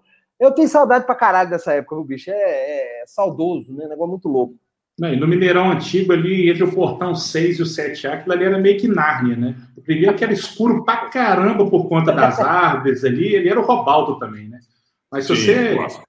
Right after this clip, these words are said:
Speaker 2: eh, se aventurasse a passar por ali, se você jogasse lanterna, dava uns brilhinhos nos olhos, assim, tipo uns gremlin,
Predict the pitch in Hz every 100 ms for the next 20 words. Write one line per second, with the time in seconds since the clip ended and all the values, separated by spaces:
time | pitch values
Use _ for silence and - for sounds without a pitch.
0 | - - _ _ 131 135 143 - 180 180
1 | 214 208 160 170 180 185 - 165 - 165
2 | 175 151 131 185 202 - 220 - 185 196
3 | 190 147 170 175 190 190 202 220 226 208
4 | 160 180 180 143 123 151 156 139 - 180
5 | 175 196 214 - - 139 180 185 160 123
6 | 120